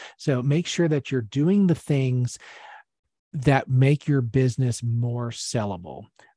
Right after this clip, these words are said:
Um, and, and, and just one of them is, is not being involved with everything. So when the business owner is kind of the hub of everything,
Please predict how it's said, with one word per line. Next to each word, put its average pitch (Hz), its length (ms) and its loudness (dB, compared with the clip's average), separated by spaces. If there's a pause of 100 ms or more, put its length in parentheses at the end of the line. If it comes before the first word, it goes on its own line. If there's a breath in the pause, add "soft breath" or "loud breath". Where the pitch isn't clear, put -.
Um, 107 480 -4
and, 123 180 -8
and, 131 160 -2
and 123 140 0
just 139 180 0
one 170 160 8
of 147 80 4
them 123 200 0
is, 113 300 -6
is 117 240 -6
not 131 240 2
being 127 200 2
involved 110 360 0
with 104 120 -8
everything. 101 440 -10
So 120 180 -6
when 117 180 -2
the 117 40 0
business 151 340 4
owner 139 200 2
is 123 80 -4
kind 127 180 0
of 110 60 -4
the 117 80 0
hub 139 260 0
of 117 80 -2
everything, 131 500 -6